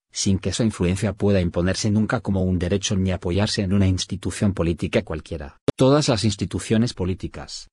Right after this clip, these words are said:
aun las más democráticas y fundadas en la más vasta aplicación del sufragio universal, aun cuando comiencen, como lo hacen a menudo en su origen, por colocar en el poder a las personas más dignas, y a las más liberales, a las más consagradas al bien común,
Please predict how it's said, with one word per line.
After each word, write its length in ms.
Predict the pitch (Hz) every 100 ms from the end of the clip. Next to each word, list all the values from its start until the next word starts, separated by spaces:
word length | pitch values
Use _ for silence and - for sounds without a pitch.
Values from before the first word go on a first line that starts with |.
| _
aun 320 | - 117 143
las 160 | 120 101
más 160 | 127 104
democráticas 680 | 92 85 113 113 107 123
y 40 | 110
fundadas 560 | - 95 87 110 123
en 80 | 104
la 80 | 92
más 200 | 90 95
vasta 300 | 107 - 120
aplicación 480 | 107 98 95 90 113
del 140 | 98
sufragio 420 | - - 98 117
universal, 640 | 101 82 76 - 80 69 - _ -
aun 240 | 95 110
cuando 260 | 107 98 95
comiencen, 600 | 95 87 80 - 73 - _
como 220 | - 101 104
lo 100 | 104
hacen 220 | - 104
a 80 | 98
menudo 360 | 95 104 113
en 80 | 101
su 180 | - 82
origen, 440 | 76 78 78 69 - _
por 180 | 117 101
colocar 400 | 90 87 - 107
en 120 | 90
el 100 | 85
poder 320 | 90 87 98
a 80 | 92
las 200 | 90 90
personas 440 | 90 - 107 107
más 240 | 101 101 90
dignas, 600 | 92 80 71 - - - _
y 100 | -
a 60 | 98
las 140 | 90
más 200 | 90 98
liberales, 800 | 92 90 85 76 69 69 - - _ _
a 100 | 104
las 180 | 104 98
más 160 | 95
consagradas 640 | - 104 - 92 101 110 101
al 80 | 92
bien 220 | 90 98
común, 400 | 90 82 82 73